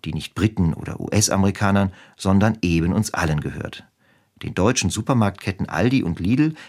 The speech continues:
ist es zum Beispiel gelungen, in Zeiten des Massenkonsums und einer gewissen schwarmintelligenten Sparwut die Begriffe Discount Shop und Discount Store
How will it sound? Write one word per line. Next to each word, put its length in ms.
ist 160
es 80
zum 160
Beispiel 360
gelungen, 500
in 140
Zeiten 420
des 180
Massenkonsums 840
und 100
einer 160
gewissen 420
schwarmintelligenten 1040
Sparwut 760
die 60
Begriffe 420
Discount 640
Shop 340
und 240
Discount 460
Store 480